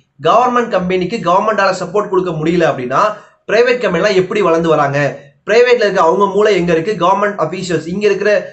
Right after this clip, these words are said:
ஆ, மூளைகள்லாம் எப்படி இருக்கு அப்படின்னு சொல்லி நிறைய questions எல்லாம் வந்துச்சு. இது எல்லாத்துக்குமே தெரிஞ்சதா. இங்க இன்னொரு twist வருது. ஆ, இப்போ வந்து கையில பணம் இல்ல, சம்பளம் கொடுக்கறது பிரச்சனை.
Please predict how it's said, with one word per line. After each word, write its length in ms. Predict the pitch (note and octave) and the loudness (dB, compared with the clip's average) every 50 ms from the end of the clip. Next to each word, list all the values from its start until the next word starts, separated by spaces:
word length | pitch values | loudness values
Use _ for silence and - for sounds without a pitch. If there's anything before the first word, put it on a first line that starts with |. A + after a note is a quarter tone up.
| - - _ - | -18 -16 _ -2
ஆ, 260 | D#3 D#3 D#3+ D#3+ D#3+ | 0 0 2 2 0
மூளைகள்லாம் 440 | F3 F#3+ G#3 G3+ F#3+ F3+ F3 F#3 F3+ | 0 0 0 0 2 0 0 0 0
எப்படி 220 | E3 D#3 E3+ G3+ G3 | 0 0 0 0 0
இருக்கு 240 | E3+ D3 C3 E3 | 0 0 0 -2
அப்படின்னு 160 | D#3 D3+ E3+ F3 | -2 -2 -2 -6
சொல்லி 220 | - G3 A3 A3 | -6 -8 -6 -4
நிறைய 260 | F3+ F#3 A3+ B3 C4 | -2 0 0 0 0
questions 300 | - G#3 F#3 F#3 G#3+ F3+ | 0 -2 -4 -4 -6 -4
எல்லாம் 280 | F#3+ G3+ G3 F3 D#3+ E3 | -2 0 0 0 -2 -4
வந்துச்சு. 180 | D#3+ D3 - | -6 -8 -8
இது 180 | D3 D#3 D3+ D#3 | -6 -2 0 0
எல்லாத்துக்குமே 320 | D#3+ F#3 F3+ F3+ F#3 G3+ | 0 0 -2 -4 -4 -4
தெரிஞ்சதா. 560 | F#3+ E3+ F3 E3+ F3+ F3 E3+ D3 C#3 B2+ - - - - _ _ _ _ _ _ | -4 -2 -2 -2 -2 0 0 0 -2 -2 -6 -8 -18 -20 _ _ _ _ _ _
இங்க 200 | - A3+ A#3+ B3 | -6 -6 -2 0
இன்னொரு 320 | A#3+ A#3+ A#3+ C4 C4 B3 B3 | 0 0 2 4 2 2 2
twist 260 | A#3 A3+ A3 - B3 | 0 -2 -2 0 0
வருது. 300 | G#3 F3+ D#3+ C3+ C3+ B2+ - - - _ _ _ _ _ _ _ _ - | 0 2 2 0 -4 -8 -12 -16 -20 _ _ _ _ _ _ _ _ -6
ஆ, 200 | D#3+ E3 E3 E3 | -2 0 0 0
இப்போ 240 | E3 F#3+ F3+ G#3+ A3+ | 0 -2 0 0 2
வந்து 180 | G#3 G3+ G#3 D#3+ | 2 2 0 0
கையில 340 | - G3 G#3 A3 A3 - E3+ | 0 2 2 4 2 2 2
பணம் 200 | E3+ F3 F#3+ F#3+ | 2 2 2 2
இல்ல, 420 | E3 D#3 D#3 E3 - - - - _ _ _ _ _ _ _ _ _ _ _ _ _ | 2 2 2 0 0 -4 -14 -20 _ _ _ _ _ _ _ _ _ _ _ _ _
சம்பளம் 500 | - - E3 E3 F3 A3 A3 G#3+ F3 F3 | -6 -2 -2 0 0 0 0 0 0 0
கொடுக்கறது 280 | E3 D#3+ E3+ E3+ F3+ | 0 0 0 0 0
பிரச்சனை. 320 | - D3+ D3 - D#3+ D3 | -2 -2 -4 -2 -2 -2